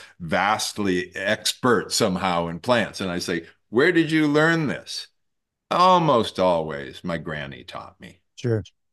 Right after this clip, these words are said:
Speaker 1: Women throughout all of history have carried this enormous body of knowledge, and they go out and they find the plants and they make remedies with them and they administer them to their families and their communities. And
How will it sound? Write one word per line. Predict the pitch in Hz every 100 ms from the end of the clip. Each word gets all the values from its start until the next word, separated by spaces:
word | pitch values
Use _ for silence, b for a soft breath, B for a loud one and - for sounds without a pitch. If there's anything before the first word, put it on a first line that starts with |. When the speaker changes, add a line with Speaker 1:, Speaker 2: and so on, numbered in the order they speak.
| _ _ 90
Speaker 1:
Women | 107 131 135 131
throughout | 123 - 113 104 95 95 90 - -
all | 113 127 147 147
of | 139
history | 127 107 - 82 71 67
have | -
carried | - 85 85 80 80 71
this | 80 78 - -
enormous | 98 87 87 92 98 101 98 87 -
body | 78 76 73 78 78 78
of | 85 76
knowledge, | 76 71 67 69 64 62 - B B B B
and | 98 92 90 85
they | 82 80 76
go | 82 85
out | 80 82 80
and | 76 71
they | 69 69 _
find | 98 95 95 92
the | 78
plants | - 107 107 107 101 -
and | 80 73
they | 71
make | 73 82 78 -
remedies | 80 90 101 101 98 95 -
with | 90 92 -
them | 90 90
and | 82 78
they | 73 71
administer | 67 76 87 101 92 - 95
them | 82 87 85
to | 87
their | 78 69
families | - 82 82 82 78 76
and | 76 69
their | 64
communities. | - 76 80 90 90 82 85 82
And | -